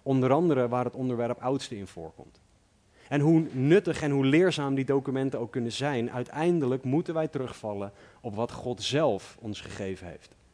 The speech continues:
We moeten terugvallen op Gods woord. We moeten terugvallen op wat God ons geleerd heeft. En in zijn woord zien we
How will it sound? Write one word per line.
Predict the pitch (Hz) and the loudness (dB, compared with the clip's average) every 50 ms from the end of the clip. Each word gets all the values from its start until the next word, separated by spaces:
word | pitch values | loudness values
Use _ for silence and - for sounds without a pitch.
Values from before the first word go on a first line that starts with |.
| _ _ _ _ _ _ _ _ _ _ | _ _ _ _ _ _ _ _ _ _
We | - 113 | 0 0
moeten | 135 143 135 139 | 2 2 0 -2
terugvallen | - - 151 165 160 - - - 135 131 127 123 127 | -2 0 0 0 0 -2 -2 0 0 2 2 0 -2
op | 113 117 - | -4 -6 -10
Gods | - - 110 - - | -12 -14 -14 -14 -12
woord. | 107 120 110 80 - - _ _ _ _ _ _ _ _ _ _ _ _ _ _ _ _ | -10 -10 -10 -10 -14 -20 _ _ _ _ _ _ _ _ _ _ _ _ _ _ _ _
We | - 113 | 0 2
moeten | 131 143 139 143 135 | 4 4 4 2 0
terugvallen | - 185 180 185 - - - 170 160 151 139 143 | 2 2 2 2 2 0 0 2 4 4 4 2
op | 139 117 | 0 0
wat | 123 131 127 | -2 -4 -4
God | - 95 85 82 185 185 - | -4 -4 -2 0 0 0 -2
ons | 131 123 120 - | -4 -4 -4 -6
geleerd | - - 107 113 127 131 123 - | -6 -4 -2 0 0 0 -2 -4
heeft. | 95 90 - - - - _ _ - - - | -8 -14 -16 -18 -20 -20 _ _ -20 -16 -6
En | - 123 123 135 - | -4 -2 -2 0 4
in | 160 170 208 220 | 4 4 6 4
zijn | - - 196 190 175 | 2 0 0 0 2
woord | 135 131 127 127 135 131 - | 2 2 2 2 2 0 -2
zien | - 139 143 139 131 | -4 -2 0 0 2
we | 127 127 123 | 2 2 0